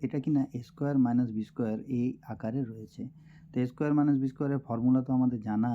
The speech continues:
আছে, এ স্কয়ার মাইনাস বি স্কয়ারের ফর্মুলা হচ্ছে a plus b into a minus b। তাহলে এখানে আমরা লিখে নেব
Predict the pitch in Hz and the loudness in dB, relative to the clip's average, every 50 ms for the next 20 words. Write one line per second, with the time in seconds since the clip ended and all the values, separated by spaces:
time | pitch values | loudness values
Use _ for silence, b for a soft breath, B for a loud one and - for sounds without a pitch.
0 | 110 101 92 - 120 143 208 147 127 - - - 123 120 123 127 123 110 107 107 | -2 -4 -4 -6 -8 -8 -6 -8 -10 -10 -6 -4 -4 -2 0 0 0 0 0 -2
1 | 107 104 107 104 - - 120 113 113 110 107 - 120 104 104 107 113 117 110 117 | -2 -4 -6 -10 -10 -8 -6 -4 -4 -6 -6 -6 -6 -4 -2 -2 -2 -2 -4 -6
2 | 110 - - - 143 143 - 175 131 123 135 131 - 131 117 110 104 101 101 107 | -10 -10 -10 -8 -8 -8 -6 -4 -2 -2 -2 -2 -4 -4 -4 -4 -6 -6 -4 -4
3 | 120 151 147 127 110 107 104 - 135 139 - - 135 110 104 104 104 101 98 98 | -4 -2 -2 -2 -2 -2 -4 -4 -6 -8 -8 -8 -8 -8 -6 -6 -6 -6 -4 -4
4 | 110 131 135 - - - 95 90 - - - - B B B B B B B B | -4 -4 -6 -8 -12 -14 -14 -14 -16 -20 -20 -20 B B B B B B B B
5 | B - - - 117 113 117 113 120 127 131 131 127 127 127 123 117 110 - 123 | B -14 -8 -6 -4 -4 -2 -2 0 2 2 4 4 2 2 0 -2 -2 0 2
6 | 131 131 131 | 2 2 2